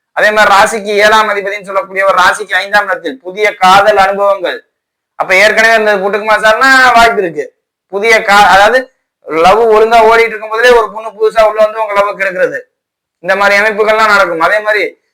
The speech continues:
திருமணம் சம்பந்தப்பட்ட அமைப்புகள்லாம் already ஒண்ணு ஃபிக்ஸ் ஆகி ஓடிக்கிட்டு இருக்கும். திடீர்னு ஒரு சம்பந்தம் வரும், அந்த சம்பந்தம் இதோட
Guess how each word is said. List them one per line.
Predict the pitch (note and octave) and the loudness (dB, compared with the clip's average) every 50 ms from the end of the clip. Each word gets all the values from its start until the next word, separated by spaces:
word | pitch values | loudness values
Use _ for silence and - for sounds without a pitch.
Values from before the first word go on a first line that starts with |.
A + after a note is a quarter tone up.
| _ _ - | _ _ -6
திருமணம் | G3 G#3+ A3+ A#3 A3+ A3 G3 G#3 | -4 -2 0 0 0 0 -2 -4
சம்பந்தப்பட்ட | G3+ G3+ G3+ G3 F#3+ F3+ F#3+ F#3+ F#3+ | -4 -4 -6 -6 -4 -6 -2 -2 -2
அமைப்புகள்லாம் | G3 G3+ G3 F#3+ G3+ G3 G#3 G3+ F#3+ F#3 | -2 -2 -6 -4 -4 -2 0 0 2 2
already | F3+ F3+ F#3+ G#3 G#3+ G#3+ | 0 0 0 2 2 2
ஒண்ணு | G#3 G3+ G3 F3+ F3 - | 2 -2 -6 -12 -12 -14
ஃபிக்ஸ் | - F3+ E3+ - - G#3 | -20 -20 -12 -4 -2 0
ஆகி | G#3 G3+ F3+ F#3+ | 0 0 0 0
ஓடிக்கிட்டு | G#3+ A3+ A3+ G#3 G3+ F3 F#3+ | 0 0 0 -2 -4 -4 -6
இருக்கும். | F#3 E3 E3 D#3 C3+ - - _ _ _ _ _ - | -6 -4 -4 -4 -4 -4 -8 _ _ _ _ _ -8
திடீர்னு | F3+ G3 G#3 A#3 A#3+ A#3+ A#3+ A3+ | -6 -2 0 0 0 2 2 0
ஒரு | A3 F#3+ G3 | 0 0 0
சம்பந்தம் | G3 G#3 G#3+ G#3+ G#3 G#3 G3 F#3+ | -2 -2 -2 -2 -2 0 0 0
வரும், | F#3+ F#3+ E3+ - - - D#3 | 0 0 -2 -4 -4 -6 -6
அந்த | G3 G#3 A3 G3 G#3+ | -4 -2 -2 -2 -2
சம்பந்தம் | G#3+ A3 A3+ A3 A3+ A3+ G#3+ G3+ | -4 -2 -4 -2 -2 -2 -2 -2
இதோட | G3+ A3 A3+ A#3 | -2 0 2 2